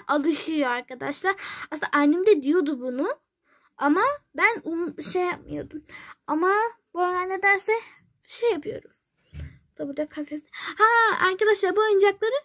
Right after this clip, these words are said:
fıstığa ben verdim. Benim, e, şey ben ne yaptım bu oyuncakları fıstığa? Bir tane halka var. Bir tane şöyle anahtarlık gibi bir şey. Anahtarlık var. Bir tane de orada zil, e, şey var. Neydi?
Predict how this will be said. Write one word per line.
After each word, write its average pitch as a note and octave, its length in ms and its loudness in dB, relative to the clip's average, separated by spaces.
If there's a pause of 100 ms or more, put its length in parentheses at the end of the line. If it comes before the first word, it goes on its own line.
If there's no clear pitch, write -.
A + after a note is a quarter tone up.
(140)
fıstığa G4+ 280 2 (140)
ben E4 420 2
verdim. C#4+ 360 2 (360)
Benim, F4+ 500 4
e, B3+ 200 -4
şey C#4+ 300 0
ben F4+ 200 2
ne F#4+ 60 0
yaptım C4 340 -4
bu C4 40 -2
oyuncakları C4 500 -2
fıstığa? F4 520 0
Bir D4+ 80 -6
tane F4 300 4
halka E4+ 540 0
var. E4+ 180 2 (400)
Bir D4+ 80 -10
tane F#4 340 2
şöyle F4+ 220 2 (120)
anahtarlık F4 880 2
gibi D#4 240 -2
bir D4 60 0
şey. C#4+ 360 -2
Anahtarlık D4+ 600 0
var. F4 140 0 (400)
Bir D4+ 100 -2
tane F#4 240 4
de - 60 0
orada E4+ 440 4
zil, D#4+ 560 4
e, B3+ 720 4
şey F4 340 2
var. C#4 240 2
Neydi? D4 380 2